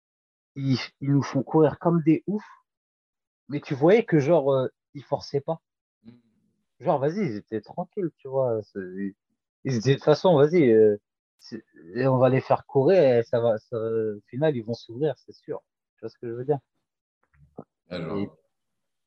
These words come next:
Speaker 1: tu te dis que pour eux, c'est facile, tu vois. Collectivement, je te parle, hein. Collectivement,
Speaker 2: Ouais.
Speaker 1: c'était trop, trop huilé. Trop, trop, trop. Mais sinon, comme je te disais, individuellement, non, j'ai pas, y a pas un joueur qui m'a impressionné, tu vois.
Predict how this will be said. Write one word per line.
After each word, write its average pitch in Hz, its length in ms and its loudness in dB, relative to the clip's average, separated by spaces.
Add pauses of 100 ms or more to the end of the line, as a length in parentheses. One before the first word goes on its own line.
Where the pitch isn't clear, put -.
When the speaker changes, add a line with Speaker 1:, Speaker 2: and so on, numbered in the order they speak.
Speaker 1:
tu 123 120 -10
te 110 80 -10
dis 139 140 -2
que 113 120 -14
pour 127 240 4
eux, - 20 6
c'est 110 200 0
facile, 117 400 -2
tu - 120 -20
vois. 104 160 -10 (360)
Collectivement, 170 600 2
je - 80 -16
te - 80 -10
parle, 101 300 0
hein. 98 80 -20 (100)
Collectivement, 113 440 -2
Speaker 2:
Ouais. 104 100 0
Speaker 1:
c'était 104 220 -12
trop, - 300 -20 (160)
trop 123 260 -12
huilé. 135 340 -2 (460)
Trop, - 280 -20
trop, 104 200 -20
trop. - 140 -20 (1600)
Mais 104 140 -6
sinon, 131 240 -2
comme 117 160 -6
je - 60 -14
te - 80 -8
disais, 127 120 2
individuellement, 117 720 -2
non, 110 180 -4
j'ai - 180 -18
pas, 101 460 -6 (240)
y 107 60 -16
a 104 40 -14
pas - 140 -6
un 123 120 0
joueur 110 220 0
qui - 140 -20
m'a 92 100 -4
impressionné, 92 640 -10
tu - 160 -20
vois. 95 200 -20